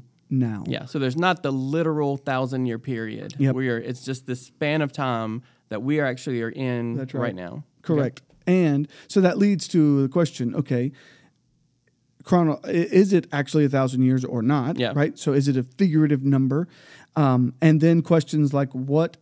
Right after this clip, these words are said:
Speaker 2: and where does this
Speaker 1: Mm-hmm.
Speaker 2: happen? Is this physical resurrection of Christians to reign on earth, or is it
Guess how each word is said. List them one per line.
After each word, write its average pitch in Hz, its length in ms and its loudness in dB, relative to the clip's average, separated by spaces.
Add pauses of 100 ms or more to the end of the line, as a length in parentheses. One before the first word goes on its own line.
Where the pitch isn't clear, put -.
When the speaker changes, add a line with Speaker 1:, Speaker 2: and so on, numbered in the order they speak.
Speaker 2:
and 127 280 2
where 156 380 2
does 180 240 -6
this 190 120 -2
Speaker 1:
Mm-hmm. 190 80 2
Speaker 2:
happen? 185 240 0
Is 131 140 0
this 131 160 -4
physical 160 480 0
resurrection 160 600 2
of 131 120 -2
Christians 185 520 -4
to 127 120 -8
reign 139 240 0
on 143 120 2
earth, 208 220 0
or 135 120 -2
is 135 100 -2
it 127 100 -4